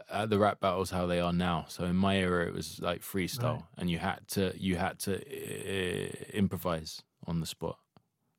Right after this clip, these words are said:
Speaker 1: So it's very different.
Speaker 2: Mm.
Speaker 1: Um, not as good, actually, because the way it's structured now is like a boxing match, you know? Two guys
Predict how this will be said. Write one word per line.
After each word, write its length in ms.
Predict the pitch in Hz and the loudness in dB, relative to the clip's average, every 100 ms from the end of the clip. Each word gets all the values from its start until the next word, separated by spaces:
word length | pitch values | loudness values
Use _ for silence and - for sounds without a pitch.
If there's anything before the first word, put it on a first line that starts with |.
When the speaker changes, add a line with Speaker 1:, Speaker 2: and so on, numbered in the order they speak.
| - | -6
Speaker 1:
So 120 | - | -4
it's 100 | 87 | 2
very 240 | 104 95 | 4 4
different. 400 | 85 87 82 78 - _ _ _ _ _ - | 4 0 -2 -6 -8 _ _ _ _ _ 2
Speaker 2:
Mm. 100 | 127 | 6
Speaker 1:
Um, 560 | 87 85 85 82 80 85 - - - - | 6 6 4 2 0 -4 -18 -20 -20 2
not 200 | 110 107 | 6 6
as 120 | 90 | 4
good, 360 | - 101 - - - _ _ _ | 6 6 4 -4 -16 _ _ _
actually, 560 | - - - 78 76 73 _ | -4 -4 -4 -4 -6 -8 _
because 480 | 90 - 90 85 - - - - - - | -6 0 0 0 -4 -14 -20 -20 -20 -6
the 120 | 98 | 0
way 220 | 95 104 95 | 6 6 6
it's 140 | - | 2
structured 600 | - - 110 - - 82 | -6 0 0 2 -2 0
now 200 | 95 92 | 2 4
is 120 | 82 | 2
like 140 | 82 - | -4 -6
a 60 | |
boxing 500 | 78 92 - - 78 | -2 -4 -4 -6 -4
match, 380 | 78 - - - | -4 -6 -12 -12
you 80 | - | -6
know? 200 | 78 82 82 - _ _ _ | -4 -4 -6 -14 _ _ _
Two 220 | - 95 | -2 0
guys 720 | 85 85 82 82 78 - - | 2 2 2 0 -4 -8 -14